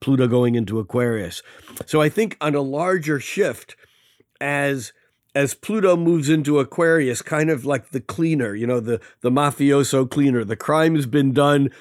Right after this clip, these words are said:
send in the cleaner, get rid of all the blood, kind of get,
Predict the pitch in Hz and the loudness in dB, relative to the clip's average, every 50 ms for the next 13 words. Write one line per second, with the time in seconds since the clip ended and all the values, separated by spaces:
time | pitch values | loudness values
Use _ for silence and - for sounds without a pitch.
0 | - _ - - 151 160 165 156 156 160 160 151 139 - - 156 156 151 147 147 | -20 _ -4 0 2 2 2 4 2 2 2 2 0 -2 0 0 2 2 4 4
1 | 147 147 135 - - - _ - 151 156 127 147 156 147 131 135 147 147 151 139 | 4 2 2 0 -4 -14 _ 0 0 2 2 2 0 2 2 2 2 2 2 2
2 | 143 139 113 123 135 139 143 143 143 139 131 - - 139 139 143 139 135 120 147 | 0 -2 -2 0 0 2 2 2 2 0 -4 -4 -2 0 0 0 0 0 2 0
3 | 147 | 0